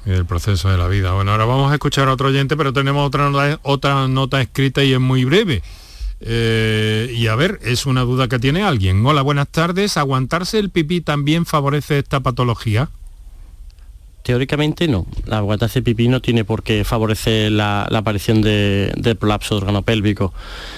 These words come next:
Speaker 2: Eh, puede acarrear otro tipo de problema, otro tipo de, de disfunción, otro tipo de problema, pero normalmente no se, no se relaciona con esto. Normalmente
Speaker 1: Ujú.
Speaker 2: esta patología va en relación al sostén que tengas.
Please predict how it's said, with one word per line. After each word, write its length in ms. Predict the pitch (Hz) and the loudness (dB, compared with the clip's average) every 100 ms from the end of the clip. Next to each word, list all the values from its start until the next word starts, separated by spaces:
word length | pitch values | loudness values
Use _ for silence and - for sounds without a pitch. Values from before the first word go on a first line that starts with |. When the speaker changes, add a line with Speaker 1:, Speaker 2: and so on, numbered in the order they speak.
| - - | -12 -2
Speaker 2:
Eh, 720 | 127 123 120 117 113 110 110 98 - | 2 4 2 2 2 2 0 -2 -2
puede 160 | 123 | -2
acarrear 420 | 127 127 120 123 - | 0 -2 0 0 -2
otro 180 | 113 110 | -2 0
tipo 160 | 110 | 0
de 80 | 107 | 0
problema, 500 | - 107 139 151 147 | 0 2 2 2 0
otro 180 | 139 113 | 0 -2
tipo 240 | 104 104 107 | -4 -2 0
de, 300 | 107 104 104 | 0 2 2
de 100 | 117 | 2
disfunción, 480 | 107 - 104 131 131 | 2 0 0 2 0
otro 140 | 107 | 0
tipo 160 | 110 107 | -2 0
de 100 | 107 | 0
problema, 380 | 120 120 151 - - - - | 0 2 0 -2 -14 -14 -10
pero 140 | - 123 | 0 0
normalmente 360 | 107 117 107 117 | 2 0 2 2
no 200 | 113 107 | 2 0
se, 680 | - 104 95 92 87 87 - | 0 0 0 0 0 -2 -2
no 180 | 113 117 | 0 2
se 120 | 123 | 2
relaciona 460 | 110 95 - 95 87 | 0 0 0 -2 -2
con 120 | 85 | -4
esto. 240 | 80 - | -6 -2
Normalmente 380 | 98 98 98 87 | 0 4 4 4
Speaker 1:
Ujú. 80 | 85 | 2
Speaker 2:
esta 40 | |
patología 600 | 110 113 117 104 113 120 | 0 2 2 2 2 2
va 220 | 123 110 110 | 0 0 0
en 80 | |
relación 360 | 110 110 - 110 | 2 0 0 0
al 100 | 117 | 0
sostén 440 | 107 110 - 113 98 | 0 -2 0 0 0
que 100 | 98 | 0
tengas. 440 | 95 87 85 - | 0 -2 -4 -12